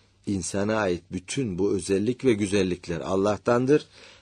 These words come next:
Allah'ın yaratıcılığındaki ihtişamlı sanatın bir göstergesidir. Her şey insan için, insan da Allah'a kulluk için yaratılmıştır.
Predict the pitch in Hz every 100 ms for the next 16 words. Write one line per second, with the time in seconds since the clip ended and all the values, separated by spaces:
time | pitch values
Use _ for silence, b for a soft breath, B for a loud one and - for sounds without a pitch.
0 | b - 98 107 117 156 160 139 127 123
1 | 117 131 110 117 113 113 110 110 - -
2 | 131 107 - - 117 104 101 147 147 b
3 | b - - 101 98 92 - 117 127 -
4 | _ 95 90 80 80 - 82 76 71 -
5 | - - _ _ _ _ _ _ _ _
6 | B B B B B - 214 208 - 180
7 | 160 139 - 170 165 - 139 143 - _
8 | _ - 123 117 156 151 147 151 170 -
9 | _ _ 113 110 98 101 127 - 101 95
10 | 90 - 87 80 69 65 - 80 80 90
11 | - - 80 - -